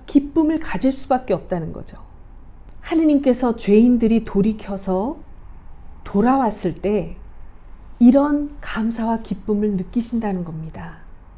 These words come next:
"어, 너 다시 돌아와서 이렇게 뉘우치고 이렇게, 이렇게 돌이킨다고 하니까 믿어보겠어?"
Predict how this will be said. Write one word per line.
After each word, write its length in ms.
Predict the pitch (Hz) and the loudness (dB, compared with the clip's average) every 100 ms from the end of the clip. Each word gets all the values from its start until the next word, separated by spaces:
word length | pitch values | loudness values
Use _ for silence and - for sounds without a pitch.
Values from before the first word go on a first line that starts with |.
| - - - - | -20 -20 -20 -4
"어, 340 | 196 208 208 190 | 2 6 6 8
너 420 | 208 220 226 226 - - - | 8 8 6 0 -16 -18 -14
다시 280 | - 226 226 | -4 -2 2
돌아와서 420 | 214 220 214 208 | 8 10 10 8
이렇게 260 | 202 202 202 | 6 6 4
뉘우치고 640 | 202 233 226 - 220 233 | 6 4 2 0 4 4
이렇게, 320 | 214 208 220 | 4 4 4
이렇게 280 | 208 202 220 | 2 4 2
돌이킨다고 640 | 202 196 208 262 254 233 220 | 4 2 4 4 6 6 4
하니까 440 | 262 285 285 226 | 0 0 4 4
믿어보겠어?" 920 | 185 190 220 185 202 - 196 202 254 | 4 4 4 4 2 2 4 4 2